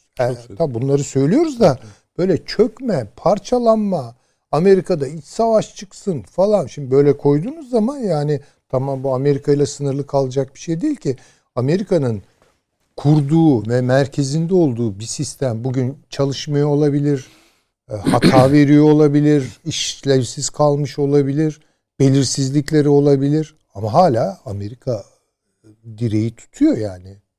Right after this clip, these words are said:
Speaker 2: Eğrilse de, bürülse de yani. Onun çökme anında dünyada doğabilecek boşlukları, anomiyi ve ne gibi maliyetleri ödeteceğini bu-, biliyor muyuz? Bilmiyoruz.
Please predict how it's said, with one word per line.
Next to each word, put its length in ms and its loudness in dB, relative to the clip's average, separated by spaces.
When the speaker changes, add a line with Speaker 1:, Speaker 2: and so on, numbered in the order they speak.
Speaker 2:
Eğrilse 640 -2
de, 220 -4
bürülse 580 -2
de 60 -20
yani. 320 -20
Onun 200 6
çökme 420 2
anında 520 -2
dünyada 480 -2
doğabilecek 560 -2
boşlukları, 840 -4
anomiyi 800 4
ve 340 0
ne 260 -2
gibi 420 4
maliyetleri 800 0
ödeteceğini 720 -4
bu-, 160 -8
biliyor 360 -4
muyuz? 300 -10
Bilmiyoruz. 500 -8